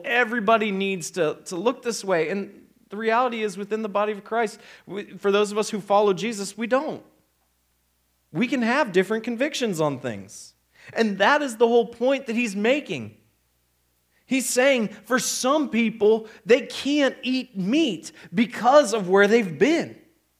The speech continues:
Because of where God has taken them from, because of the flashbacks where they go back to their lives where they were worshiping false things, and every time that they're faced with the option to eat meat,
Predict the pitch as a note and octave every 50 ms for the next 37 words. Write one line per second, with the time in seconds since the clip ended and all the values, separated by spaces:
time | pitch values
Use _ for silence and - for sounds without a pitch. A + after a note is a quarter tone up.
0 | _ _ _ _ _ _ _ _ _ _ - - _ - C3+ - - - A#3 B3+
1 | C#4+ C4+ D#4+ B3+ A#3+ A3 A#3 A#3 A#3 G#3+ F3 D3+ G3 G#3+ A#3+ C4 B3 A3+ A3+ G3
2 | - - - - A#3+ D4 D#4+ D#4 D4 A#3 G3+ F#3 E3+ D#3+ D#3 D#3+ - D#3 D3+ D3+
3 | D#3+ E3+ - - - - _ A3 G3+ - B3 C4 B3+ C#4 C#4+ A3+ A3 G#3+ - -
4 | - G3+ G#3+ A#3+ C#4+ D#4+ D#4 - - - - F3 E3 E3 F3 E3+ - F#3+ F3+ F#3
5 | F#3 F#3+ F#3 D#3+ F#3+ A3+ C4 A#3 G3+ A#3 A#3+ C4+ C#4 C4 C4+ - - - - _
6 | - A3+ A#3 E3+ G3 G3+ F#3+ F3+ F#3+ A3+ C4+ D4+ B3+ F#3+ G3+ G3 G#3 G3+ G3 F#3
7 | E3+ F3 A#3 D4 C#4+ B3+ A#3 G#3 A3+ A3 G3+ - - A3+ A3 G#3+ - - - -
8 | A#3 C#4+ C#4+ A#3+ F3+ F#3 F#3 F3+ - G3 A#3 C4+ D4 C#4+ A#3 G#3+ A3 G3+ - -
9 | G3+ A3+ C4 C4+ A#3+ G#3 F#3+ F#3+ F#3 E3+ - - - B3 C#4 C4+ A3 - - -
10 | - - - - G3+ A3 F3+ G3 G#3 G3 F#3 G3+ B3 D4 D4 - - - G#3 F#3
11 | E3+ G#3 F#3 - A3+ A#3+ A#3 - F#3+ G3 A#3 C#4+ C#4 A3+ -